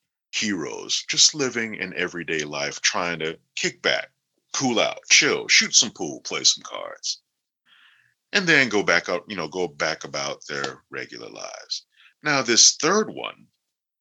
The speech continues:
is, there's gonna be, you know, some real life, uh, a-, uh, some real life facets to it, just like these other two, but there's going to be death,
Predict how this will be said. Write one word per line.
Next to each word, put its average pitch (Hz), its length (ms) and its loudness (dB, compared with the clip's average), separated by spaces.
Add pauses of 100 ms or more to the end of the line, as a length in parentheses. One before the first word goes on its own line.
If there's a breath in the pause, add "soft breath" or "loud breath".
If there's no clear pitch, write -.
(140)
is, 135 520 2
there's 151 320 0
gonna 139 260 -2
be, 110 320 -2
you 117 120 -2
know, 101 200 -4
some 90 380 2
real 87 380 -2
life, 71 500 -6 (480 soft breath)
uh, 60 500 -6 (560)
a-, 90 280 -2
uh, 73 360 -4 (680)
some 117 220 0
real 127 180 2
life 98 220 4
facets - 760 2 (280)
to 101 200 2
it, 95 60 -4
just - 220 4
like 92 180 2
these 107 240 -2
other 143 200 4
two, 65 360 -6 (720)
but 69 260 -10
there's 67 260 -4
going 78 280 -12
to 73 100 -8
be 82 180 -14
death, - 720 -10